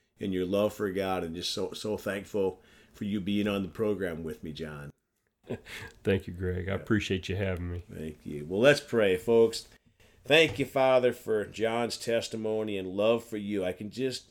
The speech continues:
Speaker 1: almost picture his dad and, and how proud he would be of John and, and what he's grown into be, and that humility of his dad and the love for Jesus that's, that was in him,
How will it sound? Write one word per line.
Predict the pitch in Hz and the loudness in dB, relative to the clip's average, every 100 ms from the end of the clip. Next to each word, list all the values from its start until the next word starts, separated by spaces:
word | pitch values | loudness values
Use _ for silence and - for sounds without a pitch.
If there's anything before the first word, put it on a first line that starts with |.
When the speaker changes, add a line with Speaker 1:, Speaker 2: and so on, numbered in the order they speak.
| - | -4
Speaker 1:
almost | 107 139 156 151 - - | 2 4 6 6 4 0
picture | 135 131 - 101 | 0 0 -4 -2
his | 107 110 | -2 -2
dad | 92 101 92 87 85 85 87 _ _ _ _ _ _ - | -2 0 0 -2 -4 -8 -12 _ _ _ _ _ _ -4
and, | 101 98 98 98 98 | 0 0 0 -4 -8
and | 98 95 | -8 -6
how | 101 104 | -2 -2
proud | - 110 113 107 | -2 -2 2 0
he | 113 | -2
would | 110 104 | -4 -4
be | 95 107 98 | -4 -2 -2
of | 87 | -4
John | 78 95 95 98 92 | -2 -2 -2 -4 -6
and, | 90 98 | -8 -10
and | 90 90 80 | -10 -10 -8
what | 92 95 | -4 -4
he's | 104 | -4
grown | 92 101 95 | -4 -4 -2
into | 104 113 110 | -2 -2 -4
be, | 92 107 104 | -4 -4 -2
and | 95 90 | -2 -4
that | 90 87 | -6 -6
humility | 107 101 107 110 117 110 | -6 -2 0 2 0 0
of | 101 | -2
his | 98 92 | -4 -4
dad | 87 92 87 82 82 | -2 -2 -2 -4 -6
and | 82 85 | -6 -8
the | |
love | 85 95 107 101 | -4 0 0 -2
for | 107 | -8
Jesus | 92 92 98 85 87 - | -8 -6 -6 -6 -10 -6
that's, | 87 - | -8 -8
that | - 87 | -14 -12
was | 85 82 | -10 -6
in | 101 110 | -4 -4
him, | 104 95 85 85 | -6 -6 -6 -10